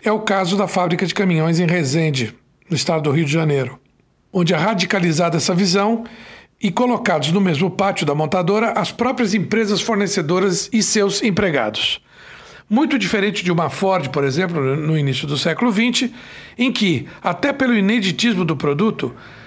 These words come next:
fabricava todos os componentes do veículo que produzia. Hoje são fabricados apenas os componentes suficientes para a montagem de uma quantidade definida do produto final.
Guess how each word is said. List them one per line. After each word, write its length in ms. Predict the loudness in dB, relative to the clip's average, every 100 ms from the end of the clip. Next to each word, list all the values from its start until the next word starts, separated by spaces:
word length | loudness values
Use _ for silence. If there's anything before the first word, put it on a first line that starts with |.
| -20 -4
fabricava 580 | 0 2 2 2 0
todos 440 | -2 0 0 2 -2
os 80 | -2
componentes 580 | -2 0 0 0 0
do 80 | 0
veículo 640 | 2 2 0 0 -4 -4 -12
que 80 | -10
produzia. 580 | -4 -2 -2 -2 -2 -4 -10 _ _ -20 -20 -12 -2
Hoje 280 | 0 0
são 160 | 0 0
fabricados 540 | 0 -2 -2 -2 0
apenas 360 | -2 0 2 2
os 120 | 0
componentes 500 | -2 -2 0 0 -2
suficientes 540 | -4 -2 0 0 0 -2
para 180 | 0
a 40 | 2
montagem 440 | 0 0 0 0
de 60 | 0
uma 160 | 0
quantidade 640 | 0 -2 -2 0 0 0 0
definida 720 | -2 0 0 2 2 0 -2 -10 -20 _
do 100 | -4
produto 340 | -2 0 -2 -2
final. 460 | -2 -2 -4 -8